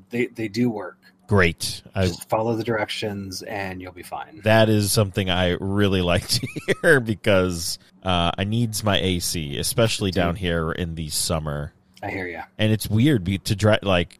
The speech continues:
Speaker 2: to drive my car again, 'cause I've been driving Lauren's car for the better part of a year and a half.
Speaker 1: Mm-hmm.
Speaker 2: And it's just like, "Oh, hey, it's my car."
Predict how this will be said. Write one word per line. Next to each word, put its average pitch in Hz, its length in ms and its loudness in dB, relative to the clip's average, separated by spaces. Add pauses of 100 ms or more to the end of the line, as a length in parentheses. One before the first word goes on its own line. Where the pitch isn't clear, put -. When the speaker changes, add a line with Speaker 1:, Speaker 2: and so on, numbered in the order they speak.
(120)
Speaker 2:
to 113 80 -4
drive 101 320 4
my 98 260 4
car 117 200 6
again, 123 220 2
'cause 90 120 -4
I've 113 120 2
been 135 100 0
driving 85 320 0
Lauren's 90 340 0
car 78 240 0
for 80 320 -4
the 78 120 -6
better 80 260 -2
part 82 340 -2
of 78 480 -4
a 80 60 -8
year 80 240 -4
and 76 80 -6
a 80 60 -6
half. 78 440 -6 (360)
Speaker 1:
Mm-hmm. 98 380 -6 (120)
Speaker 2:
And 80 200 -6
it's 82 140 -10
just - 160 -12
like, - 180 -8
"Oh, 107 500 -2 (200)
hey, 113 220 -2
it's 80 180 -6
my 90 120 -6
car." 80 440 -4